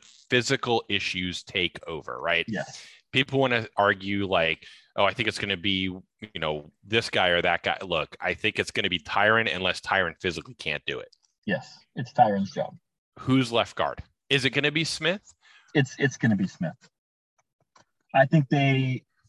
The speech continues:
Speaker 2: in order, we know that they, they pl-, they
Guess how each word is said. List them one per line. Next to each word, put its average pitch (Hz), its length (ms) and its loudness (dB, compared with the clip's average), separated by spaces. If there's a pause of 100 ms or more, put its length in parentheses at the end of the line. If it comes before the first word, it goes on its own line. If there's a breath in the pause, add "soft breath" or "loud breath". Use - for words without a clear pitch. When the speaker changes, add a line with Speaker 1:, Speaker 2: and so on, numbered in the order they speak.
(300)
Speaker 2:
in 139 140 4
order, 165 480 4 (840 loud breath)
we 156 160 6
know 170 260 8
that 180 140 2
they, 156 400 2 (260)
they 131 300 -2
pl-, - 180 -16 (420)
they 120 140 0